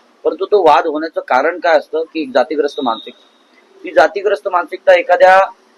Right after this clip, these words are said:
पायात रप-, रुतलेल्या काट्याप्रमाणे आहे. आणि जर तो पायातला रुतलेला काटा जर काढायचा असेल तर त्याच्याहून तीक्ष्ण असलेली सुई वापरली पाहिजे. म्हणजे बुद्ध, फुले, शाहू आंबेडकर, छत्रपती शिवाजी महाराजांची विचारधारा ही अति तीक्ष्ण आहे. त्या विचारधारेचा वापर करूनच आपण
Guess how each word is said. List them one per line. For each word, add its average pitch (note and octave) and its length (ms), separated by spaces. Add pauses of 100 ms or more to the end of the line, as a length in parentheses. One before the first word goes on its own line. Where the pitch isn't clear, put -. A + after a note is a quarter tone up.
पायात D#3+ 280
रप-, E3 360
रुतलेल्या D#3 440
काट्याप्रमाणे D#3 720
आहे. C#3 120
आणि D3+ 180
जर D#3+ 80
तो E3 140
पायातला D3+ 440
रुतलेला D#3 540
काटा C3+ 300
जर D#3 140
काढायचा D3 420
असेल C#3 400 (340)
तर F#3+ 100
त्याच्याहून F#3 360
तीक्ष्ण F3+ 360
असलेली E3+ 240
सुई E3 220
वापरली C#3+ 400
पाहिजे. C#3+ 220
म्हणजे D#3 180 (160)
बुद्ध, C3+ 280 (100)
फुले, D3 220
शाहू C#3+ 160
आंबेडकर, C3+ 420 (400)
छत्रपती F#3 420
शिवाजी D#3 240
महाराजांची C#3+ 420
विचारधारा C#3 480
ही C3 120
अति C3 260 (520)
तीक्ष्ण D#3 280
आहे. B2+ 260 (280)
त्या E3 100
विचारधारेचा D#3 540
वापर C3+ 280
करूनच D#3 420
आपण D3+ 240